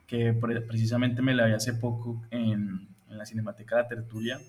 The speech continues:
por recomendación de una amiga, Valeria, amiga de, de todos nosotros, y bueno, ansioso por hablar de esta peli.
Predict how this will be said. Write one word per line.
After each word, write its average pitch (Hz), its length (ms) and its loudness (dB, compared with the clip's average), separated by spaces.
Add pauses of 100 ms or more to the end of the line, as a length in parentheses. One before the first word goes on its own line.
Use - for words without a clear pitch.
(140)
por - 140 -20
recomendación 113 560 2
de 107 80 -6
una 113 80 0
amiga, 113 260 4
Valeria, 113 480 2 (600)
amiga 110 340 2
de, 113 280 0
de 104 120 -6
todos 107 240 -4
nosotros, 117 520 -2
y 113 40 -6
bueno, 101 300 -8 (840)
ansioso 110 400 -6
por 117 180 2
hablar 107 220 0
de - 60 -12
esta - 220 -6
peli. 92 220 -12